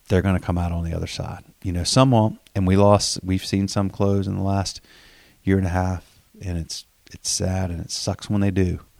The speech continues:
Um, some may have been getting ready to retire. Some may have already had some issues with the business. But by and large, folks have weathered it, and they'll weather it again. And, you know, there,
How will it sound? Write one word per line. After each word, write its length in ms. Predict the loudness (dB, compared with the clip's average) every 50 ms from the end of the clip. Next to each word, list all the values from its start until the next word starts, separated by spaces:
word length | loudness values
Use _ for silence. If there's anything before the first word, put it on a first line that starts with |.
| _ _ _ _ -18 -18 -14 -14 -14 -14 -14 -10 -6
Um, 380 | -4 -4 -2 -2 -4 -6 -8 -8
some 300 | -6 0 0 2 2 4
may 120 | 4 4
have 80 | 4 4
been 140 | 2 2 2
getting 160 | 2 0 0
ready 180 | 0 -2 -2
to 40 | -2
retire. 720 | -4 -6 -6 -6 -4 0 2 2 2 2 2 0 0 -2 -4
Some 300 | -4 -4 -4 -2 -2 -2
may 120 | -2 -2
have 140 | -2 -2 -2
already 240 | -2 -2 -2 -2 -2
had 280 | -4 -4 -6 -6 -6
some 120 | -4 -2 -2
issues 320 | -2 -2 -4 -6 -4 -4
with 140 | -6 -6 -8
the 60 | -6
business. 440 | _ -2 -2 -2 -2 -4 -4 -4 -6 -12 _ -20 -20 -20 _ -20 _ _ _ -20 _ _ _ _
But 220 | -4 -4 -4 -2
by 220 | -2 -2 0 2 2
and 140 | 0 0 0
large, 360 | 0 0 0 0 0 -2 -4
folks 300 | -4 -2 -2 -2 -2 -6
have 100 | -10 -8 -6
weathered 320 | -2 -2 0 0 2 2
it, 180 | 2 0 -2 -4
and 120 | -6 -6 -6
they'll 160 | -4 -6 -6
weather 360 | -6 -4 -2 0 2 2 2
it 60 | 0
again. 600 | 0 -2 -2 -2 0 0 0 0 -2 -2 -4 -6 -8
And, 480 | -8 -8 -8 -6 -6 -6 -6 -8 -8 -12 -14 _ _ _ _ _ -20 _ _ _ _ _
you 100 | -6 -4
know, 160 | -2 -2 -2
there, 180 | -2 -4 -6 -8